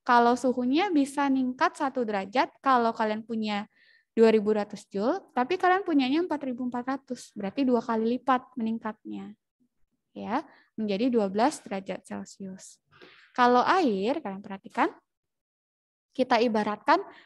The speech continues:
harga satu derajat Celcius air itu empat ribu dua ratus. Tapi kita bawa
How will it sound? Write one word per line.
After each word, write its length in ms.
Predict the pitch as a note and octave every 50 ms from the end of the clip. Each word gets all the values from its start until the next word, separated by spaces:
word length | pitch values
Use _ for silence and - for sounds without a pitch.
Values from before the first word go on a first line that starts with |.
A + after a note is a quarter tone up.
| _ - -
harga 400 | C#4 C4 C4 A#3+ A3+ A3 A3+ A3 A#3+
satu 320 | - C4 A#3+ A#3+ C4 B3+ A3+
derajat 320 | A#3+ A#3 A3+ A3 A#3+ A#3
Celcius 400 | - A#3+ A#3 A#3+ - B3+ B3 - -
air 240 | G#3+ A#3 A3+ G#3 A#3+
itu 80 | - E4+
empat 240 | F4 E4+ C#4+ C4+ - A#3+
ribu 180 | A#3 A#3 C4 C4
dua 300 | G#3+ G#3+ G#3 G3 F#3+ F#3+
ratus. 500 | _ - G3 F#3+ - - - - _ _ _ _ _ _ - - - _ _ _
Tapi 340 | - G#3 - - D#4+ F4+ F4
kita 380 | - C#4 C#4 C#4 D#4 E4 F#4+ D4
bawa 340 | C4 A3 G#3 G#3+ G#3+ G3+